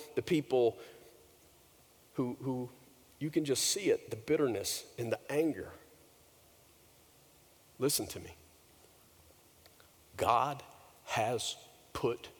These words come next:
you here for them. He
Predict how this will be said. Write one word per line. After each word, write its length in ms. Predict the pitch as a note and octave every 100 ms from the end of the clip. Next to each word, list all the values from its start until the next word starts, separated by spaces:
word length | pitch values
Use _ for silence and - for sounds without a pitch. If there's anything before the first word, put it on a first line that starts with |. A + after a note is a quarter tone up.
| - - -
you 480 | E2+ F#2+ A2+ B2 B2 - - - -
here 420 | - A#2 G2+ F#2+ - - - - -
for 480 | - - F2 D#2+ - - - - - -
them. 140 | - - - - - - - - - - - - - - - - - - - - - - - - - - - - - - _ - - - - - - - - - - - - - _ -
He 520 | - B2+ C#3+ F3 F3